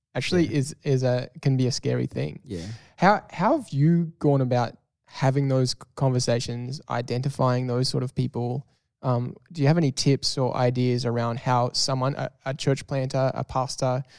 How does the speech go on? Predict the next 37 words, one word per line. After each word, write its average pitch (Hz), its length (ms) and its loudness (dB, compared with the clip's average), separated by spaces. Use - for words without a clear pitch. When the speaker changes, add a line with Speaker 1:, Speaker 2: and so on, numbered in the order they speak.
Speaker 1:
who's, 131 280 -2
you 139 100 -2
know, 131 120 2
in 131 160 0
a 131 60 0
local 127 280 -2
church, - 640 -2
in 131 160 -4
a 135 60 2
neighborhood, 127 640 0
Speaker 2:
Yeah. 131 220 -10
Speaker 1:
what, - 280 0
what 151 160 -4
should 180 140 0
they 151 140 6
be 139 100 4
looking 127 320 2
for? - 300 -10
Speaker 2:
The 143 100 6
reality 123 640 2
is, 98 300 -8
uh, 92 200 -14
Ben, 110 300 -16
that 104 120 -6
people 131 360 -6
are 104 140 -8
all 95 300 -18
over 90 140 -12
around 90 300 -10
you. 107 80 -18
The 123 80 -4
first - 720 -4
place, 123 360 -4
um, 101 260 -8
a 110 60 -10
sort 104 140 -6
of 95 140 -8